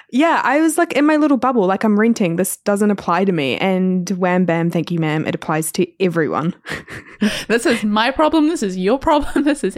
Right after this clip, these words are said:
Speaker 1: It's
Speaker 2: everyone's
Speaker 1: everyone's
Speaker 2: problem.
Speaker 1: problem. I cannot stress this enough. You should care about this. <laughs> That would be me as a politician, though.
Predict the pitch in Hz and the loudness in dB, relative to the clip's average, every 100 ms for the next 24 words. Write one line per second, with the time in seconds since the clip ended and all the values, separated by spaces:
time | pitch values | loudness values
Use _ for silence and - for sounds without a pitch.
0 | - 247 190 165 254 233 269 254 254 - | -2 -2 -2 0 2 4 4 2 0 0
1 | 196 175 151 196 - 233 233 220 - 226 | 0 0 0 -2 0 2 2 -2 -2 0
2 | 226 - 208 202 175 160 180 202 - 202 | 0 0 0 2 0 0 0 -2 -4 2
3 | 220 233 - 233 214 - 196 185 170 160 | 4 4 2 2 2 0 0 2 -2 -2
4 | - 165 196 - - - - 208 175 - | 0 0 0 -6 -12 -20 -20 -14 -14 -14
5 | - _ _ - - - 226 277 403 359 | -20 _ _ -12 -12 -6 0 2 4 4
6 | 320 254 - 180 180 185 170 - 202 | 2 2 0 0 0 -4 -6 -4 -6